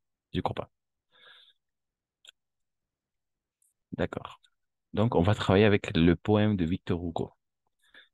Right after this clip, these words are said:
qui s'appelle « Des lobes ». D'accord ? Intitulé « Des lobes ».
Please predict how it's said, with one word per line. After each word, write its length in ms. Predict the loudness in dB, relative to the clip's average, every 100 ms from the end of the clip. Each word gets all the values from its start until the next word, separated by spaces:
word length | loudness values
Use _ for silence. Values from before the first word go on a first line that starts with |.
| _ -6
qui 80 | 0
s'appelle « 460 | 2 4 4 2 -2 0
Des 160 | 4 6
lobes ». 420 | 6 4 -2 -4 -8 _ _ _ _ _ _ _ _ _ _ _ _ _ _ _ _ _ _ _ _ _ _ _ _ _ _ _ _ -10
D'accord ? 380 | -8 -4 -4 0
Intitulé « 760 | 0 2 2 4 6 4 0 -6
Des 240 | -2 2 4
lobes ». 420 | 2 0 -8